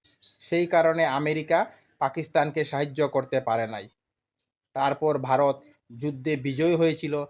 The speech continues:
এবং বাংলাদেশ আলাদা একটি দেশ হিসাবে গড়ে উঠেছিল। এখন আমেরিকা সেই পরাজয়ের বদলা নেওয়ার জন্য বাংলাদেশের সেন্ট মার্টিন আইল্যান্ড এবং কক্সবাজারে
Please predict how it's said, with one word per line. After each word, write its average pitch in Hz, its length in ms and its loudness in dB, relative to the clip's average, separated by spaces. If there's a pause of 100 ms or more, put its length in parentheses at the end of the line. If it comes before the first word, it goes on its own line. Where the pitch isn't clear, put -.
(200)
এবং 131 380 4 (200)
বাংলাদেশ 139 640 4 (300)
আলাদা 165 440 4
একটি 151 220 -4
দেশ 139 240 -2
হিসাবে 131 380 -2
গড়ে 123 240 0
উঠেছিল। 120 440 -6 (420)
এখন 165 420 4
আমেরিকা 175 600 4 (220)
সেই 196 300 0
পরাজয়ের 165 720 4 (140)
বদলা 139 420 2
নেওয়ার 143 380 2
জন্য 135 440 -2 (220)
বাংলাদেশের 147 800 2
সেন্ট 160 420 -4
মার্টিন 147 540 -2 (100)
আইল্যান্ড 135 480 2 (200)
এবং 135 440 2
কক্সবাজারে 147 760 2